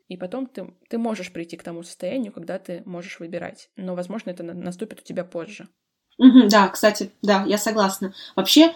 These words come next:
Speaker 2: не каждый, не каждый должен иметь этот кризис, именно кризис четверти жизни, потому что мы должны развиваться так, как мы должны развиваться, и тогда, когда мы должны развиваться. То есть у нас у каждого заложен какой-то особый путь,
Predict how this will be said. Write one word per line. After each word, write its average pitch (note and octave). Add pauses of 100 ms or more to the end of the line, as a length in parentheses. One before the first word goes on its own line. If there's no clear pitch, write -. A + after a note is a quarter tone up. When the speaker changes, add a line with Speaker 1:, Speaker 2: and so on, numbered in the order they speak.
Speaker 2:
не B3
каждый, F#3+
не G3
каждый F#3
должен F#3+
иметь F#3+
этот -
кризис, B3
именно F#3
кризис F3
четверти F3+
жизни, D#3+ (480)
потому A3
что G#3 (240)
мы A#3+
должны G#3+
развиваться G3
так, E4
как -
мы A#3+
должны B3
развиваться, E3
и -
тогда, G#3+
когда G#3+
мы F3
должны D#3
развиваться. D#3 (360)
То G3+
есть G3
у A3
нас A3+
у A3
каждого A3
заложен G3+
какой-то F#3+
особый F#3
путь, E4+